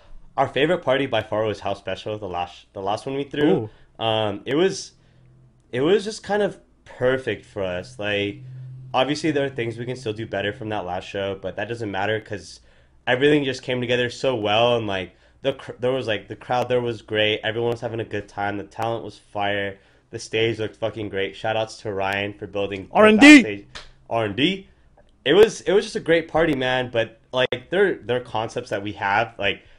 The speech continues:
Speaker 1: that we've used in the past, and I really wanna make them bigger. Like, secret, like, we have a show called Secret Menu, and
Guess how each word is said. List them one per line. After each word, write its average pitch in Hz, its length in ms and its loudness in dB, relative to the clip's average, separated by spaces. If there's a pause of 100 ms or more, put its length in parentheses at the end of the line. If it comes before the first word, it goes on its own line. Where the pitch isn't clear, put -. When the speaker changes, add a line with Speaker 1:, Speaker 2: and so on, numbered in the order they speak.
Speaker 1:
that 123 160 -4 (500)
we've 131 200 -6
used 135 200 -4
in 143 80 -8
the 117 60 -2
past, 113 300 0
and 110 80 -6
I 107 40 0
really 117 200 0
wanna 120 260 0 (100)
make 107 240 -4
them 101 160 -6
bigger. 107 300 0
Like, 95 220 -2
secret, 120 340 -8 (180)
like, 107 120 -6
we 117 80 -4
have 127 100 -4
a 120 40 -8
show 117 220 -6
called 104 300 -6 (380)
Secret 156 380 -4
Menu, 107 380 0
and 92 300 -10